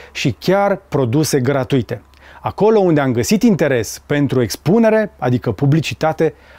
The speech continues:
am taxat menționarea brandurilor. Nu am sacrificat însă niciodată calitatea și tehnologia. Prima regulă a fost mereu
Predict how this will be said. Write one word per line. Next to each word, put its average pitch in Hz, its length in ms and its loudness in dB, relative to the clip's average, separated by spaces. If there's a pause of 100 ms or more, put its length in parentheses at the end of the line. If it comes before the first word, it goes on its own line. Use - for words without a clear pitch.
am 165 220 0
taxat 147 760 -2 (240)
menționarea 156 1000 2
brandurilor. 113 760 -2 (260)
Nu 139 200 2
am 226 100 2
sacrificat 175 680 0
însă 160 240 2
niciodată 160 560 0
calitatea 151 920 -2 (140)
și - 120 -12
tehnologia. 170 680 0 (460)
Prima 180 320 2
regulă 127 500 0
a 156 80 -2
fost 127 280 -2
mereu 156 640 2